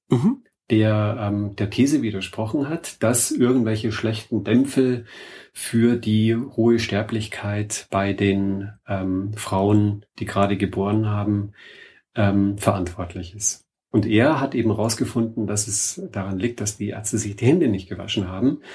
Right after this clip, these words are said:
Speaker 2: Die kamen direkt von der Pathologie, haben da an Leichen rumgeschnitten und haben dann Kinder entbunden.
Speaker 1: Mhm.
Speaker 2: Und die Frauen sind reisen-, reihenweise an Infektionen gestorben.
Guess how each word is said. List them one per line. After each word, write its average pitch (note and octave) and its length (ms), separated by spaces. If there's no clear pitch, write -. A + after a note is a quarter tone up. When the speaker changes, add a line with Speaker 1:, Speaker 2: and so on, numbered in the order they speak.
Speaker 2:
Die A#2 60
kamen B2 320
direkt A#2 280
von B2 140
der A2+ 80
Pathologie, G#2+ 640
haben B2 220
da G#2+ 100
an G#2+ 100
Leichen A2+ 280
rumgeschnitten B2 560
und G#2 60
haben G#2+ 100
dann A2+ 240
Kinder B2 280
entbunden. F#2 640
Speaker 1:
Mhm. D3 220
Speaker 2:
Und G#2 100
die F#2+ 60
Frauen F#2+ 340
sind A#2+ 160
reisen-, A2 380
reihenweise G2+ 640
an G2 200
Infektionen G2+ 600
gestorben. F2+ 580